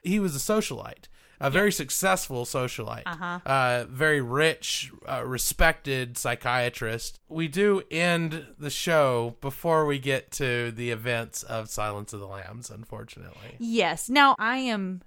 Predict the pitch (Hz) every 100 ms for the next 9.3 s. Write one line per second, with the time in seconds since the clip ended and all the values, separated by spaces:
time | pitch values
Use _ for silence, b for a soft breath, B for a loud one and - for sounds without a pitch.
0 | _ 190 196 220 214 180 170 - - -
1 | 208 214 - 190 180 165 185 175 170 170
2 | - 175 165 160 185 - 185 165 170 -
3 | 185 170 196 202 185 - 254 269 254 214
4 | 196 185 - - 180 175 - 220 196 180
5 | 180 190 208 B B B - 202 208 180
6 | 196 185 - 180 - 180 170 180 165 160
7 | 175 - - 175 160 156 - 160 151 156
8 | 170 190 185 175 196 185 180 180 165 180
9 | 165 160 160